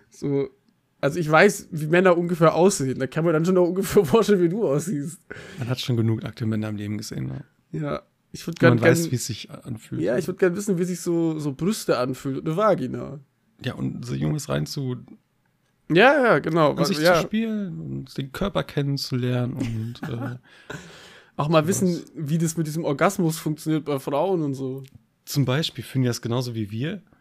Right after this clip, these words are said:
Speaker 1: Hey, for real, es wär auch mal voll interessant. Dann, dann könnte man bestimmt viel besser Frauen befriedigen. Weil man dann weiß, wie das ist. Ich meine, es ist bei
Speaker 2: Das
Speaker 1: jedem
Speaker 2: wär
Speaker 1: anders,
Speaker 2: wild.
Speaker 1: I guess, aber man kann dann ungefähr checken, was gut und was schlecht ist, so ungefähr.
Speaker 2: Mhm.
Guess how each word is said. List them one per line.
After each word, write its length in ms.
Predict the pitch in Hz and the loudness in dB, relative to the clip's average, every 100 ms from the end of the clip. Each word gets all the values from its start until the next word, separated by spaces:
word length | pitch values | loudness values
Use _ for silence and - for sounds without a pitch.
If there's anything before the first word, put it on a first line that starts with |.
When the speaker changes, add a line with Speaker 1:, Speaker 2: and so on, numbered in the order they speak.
| _ - | _ -10
Speaker 1:
Hey, 140 | 147 | -6
for 160 | 139 147 | -2 0
real, 120 | 196 | -2
es 140 | 139 151 | -2 0
wär 120 | 151 | 0
auch 80 | 156 | 2
mal 140 | 147 | 0
voll 180 | - 165 | 2 0
interessant. 480 | 160 147 160 165 - - - - | 0 0 2 2 -2 -18 -20 -2
Dann, 180 | 143 123 - - | -2 -2 -12 -2
dann 160 | 147 | 0
könnte 180 | 175 185 | 2 2
man 140 | 156 | 2
bestimmt 260 | 139 - 170 | -2 -2 -2
viel 220 | - 202 | -2 -2
besser 380 | 185 180 165 135 | 2 4 4 2
Frauen 340 | - 156 143 | 4 2 2
befriedigen. 500 | 120 98 123 127 - - _ - - _ _ _ _ _ _ _ _ _ _ _ | -2 -8 -10 -10 -12 -16 _ -20 -20 _ _ _ _ _ _ _ _ _ _ _
Weil 160 | 123 | -2
man 100 | 131 135 | 0 2
dann 180 | 131 | 2
weiß, 360 | 127 151 165 156 | 2 2 0 -6
wie 100 | 147 | 0
das 200 | 170 139 | 2 0
ist. 480 | - 170 - - - _ _ _ _ _ _ _ _ _ _ | -4 -8 -6 -10 -14 _ _ _ _ _ _ _ _ _ _
Ich 140 | 123 | -6
meine, 140 | 139 165 | -2 0
es 80 | |
ist 40 | 160 | 0
bei 80 | 147 | 0
Speaker 2:
Das 80 | 175 | 0
Speaker 1:
jedem 140 | 170 | -2
Speaker 2:
wär 80 | 143 | 0
Speaker 1:
anders, 420 | 151 165 123 113 | 0 0 -2 -2
Speaker 2:
wild. 100 | 123 | -6
Speaker 1:
I 60 | 127 | -4
guess, 300 | 123 151 143 | -4 -4 -6
aber 140 | 127 | -6
man 120 | 123 | -6
kann 140 | - 156 | -6 -4
dann 160 | 151 | -2
ungefähr 440 | 147 170 170 156 147 | -2 -4 0 0 0
checken, 280 | - 170 143 | -2 -2 0
was 220 | 135 - | -2 -4
gut 180 | - 175 | -12 -8
und 80 | 127 | -6
was 140 | 120 | -6
schlecht 320 | - 160 165 | -8 -10 -10
ist, 180 | - - | -14 -14
so 60 | - | -12
ungefähr. 400 | 127 123 - 110 | -12 -12 -8 -4
Speaker 2:
Mhm. 540 | 104 101 104 110 113 | -2 -2 -4 -6 -10